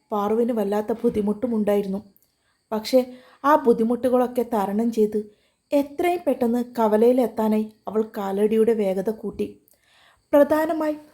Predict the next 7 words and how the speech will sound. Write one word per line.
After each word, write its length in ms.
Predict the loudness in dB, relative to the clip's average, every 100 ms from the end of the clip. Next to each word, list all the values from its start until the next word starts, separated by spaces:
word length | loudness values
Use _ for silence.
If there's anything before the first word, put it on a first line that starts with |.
| _ _
തൻ്റെ 220 | -2 2 0
ഉറ്റ 400 | -2 -8 _ -6
കൂട്ടുകാരിയെ 680 | -2 -4 -2 2 2 4 2
കാണണം, 460 | 0 -2 0 -2 -4 -12 _ _ _ _ -2
അതുമാത്രമായിരുന്നു 1040 | 2 2 2 0 0 0 2 2 0 -4 -8 _ 0
അവളുടെ 340 | 2 2 2
മനസ്സിൽ. 440 | 0 -2 -4 -8